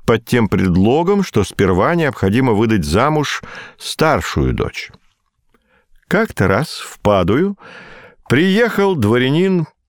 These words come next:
Петруччо с намерением найти себе в этом городе жену. Узнав, что Катарина красива и богата,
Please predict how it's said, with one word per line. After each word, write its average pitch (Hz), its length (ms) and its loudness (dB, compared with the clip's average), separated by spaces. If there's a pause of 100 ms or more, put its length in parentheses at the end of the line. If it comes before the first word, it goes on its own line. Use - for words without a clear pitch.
(140)
Петруччо 95 960 0 (340)
с - 140 -8
намерением 170 600 2
найти 127 360 0
себе 110 300 0
в 104 80 2
этом 101 260 2
городе 147 480 0
жену. 117 500 -2 (840)
Узнав, 180 480 0
что 98 200 -2
Катарина 95 720 0
красива 180 680 -2 (120)
и 110 80 0
богата, 73 720 -2